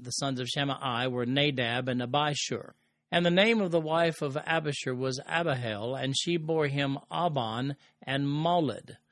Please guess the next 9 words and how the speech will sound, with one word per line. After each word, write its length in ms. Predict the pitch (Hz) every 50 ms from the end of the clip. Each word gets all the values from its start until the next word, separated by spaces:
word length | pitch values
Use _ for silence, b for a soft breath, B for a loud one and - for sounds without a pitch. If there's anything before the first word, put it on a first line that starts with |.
| _ _ _ _ _ _ _ _ _ _ _ -
And 140 | 147 147 139
the 60 | 143
sons 480 | - - 180 170 175 175 170 160 143
of 340 | 151 143 135 131 123 123 -
Nadab 640 | - 147 151 160 175 180 151 139 127 123 139 147 139
were 160 | 127 127 120
Seled 640 | 117 - - - 180 170 143 123 117 127 139 - - -
and 320 | 151 135 135 135 131 131 135 - -
Apaim. 880 | 143 139 139 131 - 139 131 131 - - 160 151 131 120 117 135 156